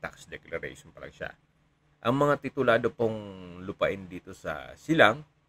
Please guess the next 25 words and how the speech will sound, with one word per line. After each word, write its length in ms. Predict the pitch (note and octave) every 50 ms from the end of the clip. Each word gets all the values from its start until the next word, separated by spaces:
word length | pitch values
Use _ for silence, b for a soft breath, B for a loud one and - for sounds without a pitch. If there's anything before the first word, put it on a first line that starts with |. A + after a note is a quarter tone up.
| _ _ _ _ _ _ _ _ _ _ -
ay 160 | F#2 G2 G2+
nagre-range 720 | G2+ G2 F#2+ F#2 F2+ F#2+ F#2+ F#2 - F#2 F2+ F2 F2 - _
na 80 | F#2
po 380 | F2 - - D#2+ D2+ C2+ - - _ _ _ _ _ _ _ _
ng 320 | _ F2+ F2+ F2 E2+ E2 D#2+ D#2 D#2+ _ _ _ _ _ _ _ _ _
five 220 | - G#2+ G#2+ G2 -
thousand 320 | F#2 F#2 - - F2 E2 - _
to 220 | - F2 E2+ E2+
seven 400 | - - F#2+ F2 E2 E2 D#2 D#2 - C#2
thousand 400 | B1 A#1+ D2 - - D#2+ C#2+ C#2 C#2+ _
pesos 340 | - C2+ - - - - -
per 180 | - _ C2+ C2 - -
square 320 | - - - C#2+ - - D#2+ D#2
meter. 240 | C#2 _ - - - _ _ _ _ _ _ _ _ _ _ _ _ _ _ _ _ _
Yan 140 | - G#2 G2+
po 140 | - A2 G2+
kung 160 | F#2+ G2 F2+
familiar 400 | - F#2+ F2 F2 E2 D#2+ D#2+ D2
kayo 160 | - - D2+
sa, 320 | D2+ - - C#2+ B1 - - _ _ _ _ _ _ _ _ _ _ _ _ _ _ _ _ _ _ _ _ -
ah, 240 | E2+ D#2 C#2+ C#2 C#2
pricing 500 | - - F2+ E2+ E2+ F2 - - E2+ E2 D2+
dito 480 | C#2 - _ - A#1+ - _ _ _ D#2+
or 140 | E2 D2+
market 360 | E2 F2+ F2+ E2+ E2 - D#2